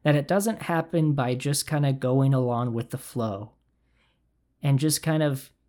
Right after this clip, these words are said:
you know, taking opportunities as they come, but being willing and able to go out of our way to find opportunities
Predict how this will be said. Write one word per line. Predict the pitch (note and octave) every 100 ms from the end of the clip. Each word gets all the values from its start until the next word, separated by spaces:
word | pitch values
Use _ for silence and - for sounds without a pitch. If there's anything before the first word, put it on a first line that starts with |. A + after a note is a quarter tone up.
| _ -
you | D3+
know, | A#2 A2+ - _ _ _ _ _ _ _ _ _ _ _ _ -
taking | G#3 A3 G#3 F#3
opportunities | F3 - E3 - E3 D#3 C#3+ C3+ C3
as | B2+ B2 -
they | A#2
come, | - - B2 A2 A#2 - _ _ _ _ _ _ _ _ _ _ _ _ _ _ _ _
but | E3+ C#3+ -
being | D#3+ A3 A#3 G#3 D3
willing | D3 E3+ F3 C#3 A2+ A2+ - -
and | C#3+ C3
able | C3 D3+ D3+ A#2+ - - _ _ _ _ _ -
to | D3
go | D#3+ D3 - _
out | C#3+ E3+ G#3 G#3
of | D#3 D#3+ D3+ -
our | C#3+ C#3 C3+
way | C3 B2+ B2 A2 G#2 - _ _ _ _ _ _ _ _ _ - _ _ _ _ _ _ -
to | C#3+
find | - - E3+ F3+ G3 G3
opportunities | F3 - - C3+ - D3+ C#3+ A#2+ G#2 G2+ G#2 -